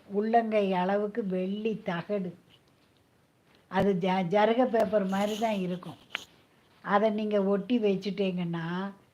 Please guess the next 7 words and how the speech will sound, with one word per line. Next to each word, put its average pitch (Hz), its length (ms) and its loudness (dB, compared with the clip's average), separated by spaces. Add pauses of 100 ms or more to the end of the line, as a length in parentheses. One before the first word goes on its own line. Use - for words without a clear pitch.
(480)
கணவன் 214 560 4
மனைவி 202 420 0
பூவும் 233 580 2
நாரும் 202 460 0
போல 202 440 2
ஒத்துமையா 190 180 -8
இருப்பாங்க. 196 640 -4